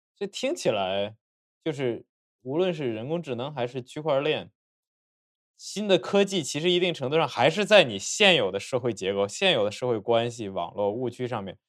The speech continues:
然后再去生长。所以科技产生的这种新的生态里面，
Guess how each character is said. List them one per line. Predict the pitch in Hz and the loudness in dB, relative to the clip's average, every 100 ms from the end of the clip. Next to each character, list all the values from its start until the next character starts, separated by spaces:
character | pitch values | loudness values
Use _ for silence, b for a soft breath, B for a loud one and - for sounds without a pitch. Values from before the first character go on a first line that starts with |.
| _ - | _ 2
然 | 139 | 6
后 | 165 | 6
再 | 196 180 | 8 6
去 | 139 | 4
生 | - 135 123 | -2 -4 -2
长。 | 87 - | -2 -4
所 | - 185 | 0 4
以 | 175 123 120 _ _ _ - 147 | 4 2 -2 _ _ _ -20 -10
科 | - 214 | 2 2
技 | 196 | 4
产 | 190 98 95 | 0 0 -6
生 | 131 | -2
的 | 160 | -2
这 | |
种 | 131 98 | -2 -8
新 | - 185 | -2 2
的 | 175 139 | 4 2
生 | 123 175 175 | 0 -2 0
态 | 175 131 | 2 2
里 | 104 87 | 0 -4
面， | 120 107 | -4 -4